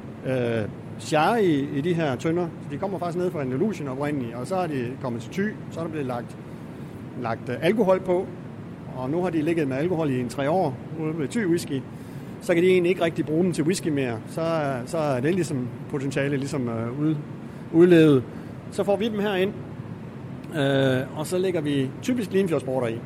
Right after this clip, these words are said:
Det kan også godt være nogle andre øl, men, øh, vi kan faktisk bedst lide Limfjordsporteren. Og så kan, laver man en ægte fadlaget udgave af Limfjordsporteren, og det er baks.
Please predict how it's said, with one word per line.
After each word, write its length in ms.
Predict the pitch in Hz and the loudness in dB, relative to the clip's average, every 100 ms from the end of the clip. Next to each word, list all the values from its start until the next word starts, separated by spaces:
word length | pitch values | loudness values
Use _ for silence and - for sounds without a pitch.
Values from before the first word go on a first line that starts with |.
| - | -6
Det 80 | 151 | -2
kan 140 | 220 | 4
også 160 | 190 190 | 4 6
godt 200 | 180 175 | 2 2
være 100 | 160 | 2
nogle 180 | 147 135 | 2 2
andre 240 | 147 160 | 2 2
øl, 220 | 120 139 | 2 0
men, 260 | 143 123 120 | 0 -4 -4
øh, 280 | 113 113 113 | -4 -4 -4
vi 60 | |
kan 80 | 127 | -2
faktisk 200 | 156 160 | -2 -2
bedst 220 | 180 175 | -4 -4
lide 240 | 160 160 160 - - 143 | -2 -2 -2 -8 -10 -2
Limfjordsporteren. 760 | 165 165 131 120 117 113 104 101 - - - - - - - | 0 2 0 -2 -2 -2 -4 -8 -12 -14 -12 -12 -12 -12 -8
Og 100 | 123 | -2
så 100 | 175 | 0
kan, 100 | 175 | 2
laver 200 | 175 185 | 2 4
man 180 | 185 147 | 4 2
en 140 | 135 139 | 0 2
ægte 280 | 196 208 160 | 2 2 -2
fadlaget 480 | 135 139 151 127 123 | 0 4 4 4 4
udgave 420 | 135 135 123 120 | 2 0 0 0
af 80 | 113 | 0
Limfjordsporteren, 640 | 131 131 117 113 107 104 98 - | -2 -2 -6 -8 -8 -8 -10 -10
og 60 | 113 | -6
det 160 | 139 139 | -2 -2
er 120 | 127 | -2
baks. 380 | 131 - - | -4 -4 -10